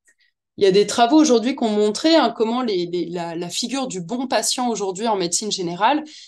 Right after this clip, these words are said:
c'est le patient qui va poser des questions, s'intéresser à sa maladie, et qu'en fait, les patients qui disent, « Mais moi, je, je, », enfin, qui, qui, qui sont en fait dans, dans une forme de se soumettre à l'autorité du médecin en disant, « Mais moi, je vais faire ce que vous me dites, j'ai pas,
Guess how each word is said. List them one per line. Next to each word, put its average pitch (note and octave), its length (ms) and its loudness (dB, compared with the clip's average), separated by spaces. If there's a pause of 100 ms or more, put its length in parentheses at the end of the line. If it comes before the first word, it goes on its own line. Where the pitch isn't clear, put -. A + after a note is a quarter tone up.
c'est - 180 0
le F#3+ 80 -4
patient G#3 360 0
qui A#3+ 180 -8
va A3 260 0 (300)
poser B3+ 280 -4
des A3 140 -8
questions, G#3 420 -10 (180)
s'intéresser C4+ 680 -2
à A3+ 80 -4
sa G#3 140 -6
maladie, F#3+ 560 -6 (240)
et G3 100 -6
qu'en G3+ 140 -2
fait, C#4+ 180 0
les G#3 120 0
patients G#3 360 -2
qui A#3 180 -8
disent, « A3+ 280 -6
Mais F#3+ 140 -2
moi, G#3+ 180 -2
je, F3+ 260 -6
je, », E3 680 -10
enfin, E3+ 260 -6
qui, - 200 -16
qui, E3+ 300 -10 (520)
qui - 160 -10
sont G3+ 180 -2
en F#3+ 80 2
fait A#3 220 0
dans, F#3 160 0
dans F3 180 -2
une F3+ 180 -4
forme G3 500 -4
de D#3+ 140 -10
se F#3+ 180 -6
soumettre A3 420 -2
à F#3+ 40 -2
l'autorité G3 480 -2
du F#3 100 -6
médecin F#3+ 280 -4
en G#3 60 -2
disant, « F#3 220 -6
Mais F#3+ 100 -6
moi, F#3 140 -4
je F#3+ 100 -6
vais F3+ 60 -10
faire G3+ 140 -6
ce - 80 -8
que - 120 -10
vous E3+ 160 -8
me F3 80 -4
dites, D4 280 0
j'ai F#3 120 0
pas, E3 240 -2